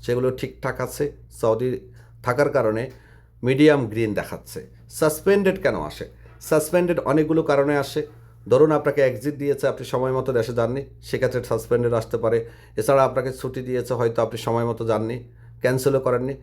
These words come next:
সেক্ষেত্রেও সাসপেন্ডেড আসতে পারে। এছাড়া মুয়াসাসা বন্ধ করে দিলে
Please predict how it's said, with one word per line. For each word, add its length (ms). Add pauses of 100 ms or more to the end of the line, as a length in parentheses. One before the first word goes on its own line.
(120)
সেক্ষেত্রেও 560
সাসপেন্ডেড 560
আসতে 240
পারে। 200 (400)
এছাড়া 560 (180)
মুয়াসাসা 580
বন্ধ 380
করে 240
দিলে 220